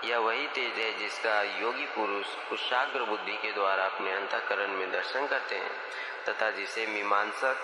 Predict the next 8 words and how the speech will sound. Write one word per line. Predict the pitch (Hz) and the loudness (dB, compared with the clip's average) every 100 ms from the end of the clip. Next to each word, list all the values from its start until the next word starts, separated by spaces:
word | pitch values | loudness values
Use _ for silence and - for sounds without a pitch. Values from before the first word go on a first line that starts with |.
| - - - - | -6 -6 -6 -2
विद्वान | 104 104 104 110 113 113 - - - | -2 2 6 6 4 -2 -6 -6 -4
वेदों | 95 107 123 147 | -2 0 0 2
का | 131 113 | 2 2
सार | - 117 139 143 - | 2 4 4 2 -2
तत्व | 113 117 | 0 -2
निश्चित | 107 104 - 135 - | -2 -2 -2 -4 -2
करते | 135 - 127 | -2 0 -2
हैं। | 92 | -2